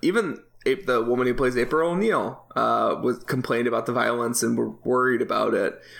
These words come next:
which to me in retrospect seems so crazy.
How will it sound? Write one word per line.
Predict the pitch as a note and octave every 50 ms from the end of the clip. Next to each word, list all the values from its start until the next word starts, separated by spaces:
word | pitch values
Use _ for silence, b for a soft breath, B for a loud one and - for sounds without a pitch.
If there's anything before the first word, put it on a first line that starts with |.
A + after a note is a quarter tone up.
| B B
which | D3 D#3 - - -
to | E3+
me | D3+ D#3 E3+
in | G3+ F#3+
retrospect | C#3+ C3 B2+ - E3+ E3+ - G3 G3 F#3+ -
seems | - - C#3+ B2+ A#2+ A#2+ -
so | - - - C#3 A#2+ A#2 B2 C3
crazy. | - - A2+ G#2+ G#2 A2+ B2 C#3+ C#3+ D3+ E3 F#3+ F#3+ F#3 B